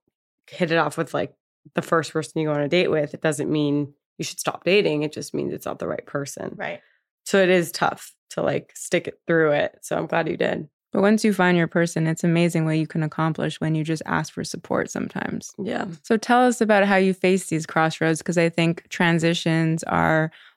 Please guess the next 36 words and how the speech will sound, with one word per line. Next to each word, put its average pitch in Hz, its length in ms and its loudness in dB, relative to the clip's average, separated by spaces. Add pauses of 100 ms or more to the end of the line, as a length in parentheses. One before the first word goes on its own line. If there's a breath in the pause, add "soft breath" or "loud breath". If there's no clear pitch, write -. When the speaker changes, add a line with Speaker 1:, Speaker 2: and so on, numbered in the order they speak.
Speaker 3:
ultimately 170 460 0
something 160 380 -2
that 160 200 0
a 165 40 2
lot 160 200 2
of 160 80 -2
people 156 380 -2
have 160 220 -2
a 160 60 0
really 160 260 -2
hard 160 200 -2
time 160 300 -2
in, - 180 -6
right? 165 300 0
They're 165 400 0
constantly 156 540 0
second 160 340 -2
guessing 165 320 0
themselves. 156 640 -2
Like, - 260 -2 (220 loud breath)
especially 170 500 0
I 160 60 0
think 156 240 -2
as 156 160 -4
females, 156 560 2
I 151 100 -4
think 156 300 -8
Jasmine 160 340 2
and 156 140 2
I 151 100 2
talk 156 260 -4
about 151 220 0
this 151 180 -4
a - 60 -6
lot. 156 220 0
Like, - 180 -4